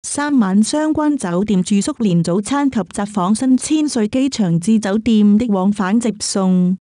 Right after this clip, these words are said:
留壽都套票出發日期為十二月一日至明年四月九日，連續入住七晚可享六晚價錢。早鳥優惠為連續入住最少四天可獲贈同天數的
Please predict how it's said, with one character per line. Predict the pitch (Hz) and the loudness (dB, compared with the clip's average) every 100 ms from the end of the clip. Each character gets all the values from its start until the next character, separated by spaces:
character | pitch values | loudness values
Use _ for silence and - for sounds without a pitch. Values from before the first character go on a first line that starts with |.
| - | -4
留 | 180 170 | -2 -2
壽 | 175 190 | -2 -4
都 | 185 277 | -2 -2
套 | 226 202 208 | 0 0 0
票 | 226 190 | -2 -2
出 | 240 247 | -2 -4
發 | - 196 | -4 -6
日 | - 196 - | -4 -6 -6
期 | 190 165 | -4 -2
為 | 165 160 | -2 -2
十 | 156 | -4
二 | 214 196 | -4 0
月 | 190 185 | 0 0
一 | 196 233 | -2 -4
日 | 262 196 | -4 -4
至 | 175 226 | -2 0
明 | 196 175 | 2 2
年 | 202 226 | 2 2
四 | 233 208 | 0 0
月 | 190 180 175 | 0 -2 -4
九 | 170 | -2
日， | 202 226 175 _ _ | 0 0 -4 _ _
連 | 180 180 | 0 2
續 | 208 | 0
入 | 202 202 | -2 -4
住 | - 196 | -2 -4
七 | 185 240 226 | -2 -4 -2
晚 | 196 190 214 | 0 2 2
可 | 202 226 | 2 0
享 | 185 180 | 0 2
六 | 202 | 0
晚 | 214 208 208 214 | 2 2 2 0
價 | 202 | -2
錢。 | 202 196 165 156 - _ | -2 -2 -2 -2 -6 _
早 | - 202 | -2 0
鳥 | 190 214 | 2 2
優 | 277 | 0
惠 | 262 185 190 | 0 -2 -2
為 | 190 | 0
連 | 180 180 180 | 0 2 0
續 | 208 | -2
入 | 208 - | -4 -4
住 | 175 170 | -4 -2
最 | 196 196 | -2 -2
少 | - 180 | -2 -2
四 | 233 - - 208 | -2 -2 -2 -2
天 | 262 294 | 0 0
可 | 247 202 | 2 2
獲 | 226 180 - | -2 -4 -2
贈 | 202 185 | 0 0
同 | 190 165 | 0 0
天 | - 269 | 2 0
數 | 262 202 | 2 -2
的 | 185 | -2